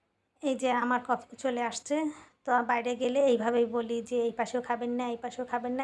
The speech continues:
এই পাশেও খাবেন না, চামচ দিয়ে খাবেন।" তো আমার আইডিয়াটা কেমন আপনারাই বলেন। আর আমার ভিডিওটা কেমন লাগলো। আর এটা হলো আমার মেয়ের, ও এতক্ষণ ভিডিও করছে, পিক নিছে, তো এখন সুগার ই করে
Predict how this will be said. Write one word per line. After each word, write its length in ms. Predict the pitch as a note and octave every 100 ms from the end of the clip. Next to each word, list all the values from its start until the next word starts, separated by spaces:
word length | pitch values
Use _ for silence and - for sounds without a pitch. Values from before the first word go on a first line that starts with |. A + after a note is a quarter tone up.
| C4
এই 120 | F4
পাশেও 300 | E4+ B3 A3+
খাবেন 320 | A3 G#3+ G#3+ A#3
না, 120 | D4+ D4+
চামচ 360 | C4 B3+ B3 A#3
দিয়ে 160 | A#3 G#3+
খাবেন।" 320 | A3 G#3 G#3 - _ _ _ _ _ -
তো 60 | B3 A#3+ B3+
আমার 320 | B3+ B3+ B3+
আইডিয়াটা 600 | A#3+ A#3+ A#3+ B3+ B3 B3+ B3 A#3+
কেমন 300 | - B3 A#3+ A#3
আপনারাই 420 | A#3 A#3+ A#3+ A#3+
বলেন। 320 | A#3+ A#3+ B3 C4+ C#4 B3+
আর 380 | B3 A#3+ A#3 A#3+ A#3+ B3
আমার 240 | B3 B3
ভিডিওটা 460 | B3 A#3+ C4 B3+ B3+
কেমন 360 | - C4+ C4+ C4+
লাগলো। 400 | B3+ A#3+ B3 C#4 E4+ _ _ _ _ B3+
আর 80 | B3
এটা 220 | A#3+ A#3+
হলো 180 | C4 B3
আমার 240 | B3 B3+ B3
মেয়ের, 380 | A#3+ B3 D4+ E4 _ _ _ _ _ _ _
ও 60 | B3+ B3+
এতক্ষণ 420 | B3 B3 B3 B3+ A#3+
ভিডিও 320 | A#3 B3 B3
করছে, 380 | B3+ B3 - C4+ B3+
পিক 220 | C4 B3
নিছে, 300 | B3+ A#3+ - D4+
তো 200 | D4+ B3+ B3+ C#4+ D#4+ D4 _ _ _ _
এখন 320 | B3 A#3 C4+ D#4 F4
সুগার 400 | - B3 A#3 B3+ C4+
ই 100 | E4
করে 260 | C#4 C#4+